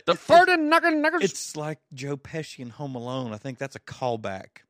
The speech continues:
Speaker 1: Oh my gosh, I never made that connection either. That's, that's brilliant, dude. That
Speaker 2: Yeah.
Speaker 1: is, that's actually a good one. Yes, sir. I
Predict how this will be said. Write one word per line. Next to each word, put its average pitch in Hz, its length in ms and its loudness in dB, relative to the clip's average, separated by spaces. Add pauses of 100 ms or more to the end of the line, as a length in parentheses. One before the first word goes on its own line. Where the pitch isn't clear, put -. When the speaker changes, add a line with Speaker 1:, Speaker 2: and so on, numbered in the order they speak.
(500)
Speaker 1:
Oh 135 160 2
my 127 140 2
gosh, 120 280 4
I 104 60 2
never 107 260 -2
made 110 240 0
that 131 160 0
connection 95 440 -4
either. 98 380 -8
That's, 110 360 -4
that's 143 180 -4
brilliant, 180 380 -2
dude. 90 220 -8
That 135 160 2
Speaker 2:
Yeah. 196 100 -2
Speaker 1:
is, 131 160 -6
that's 123 240 -2
actually 131 360 0
a 113 40 -2
good 135 220 2
one. 92 200 0
Yes, 165 180 2
sir. 143 320 0
I - 40 -10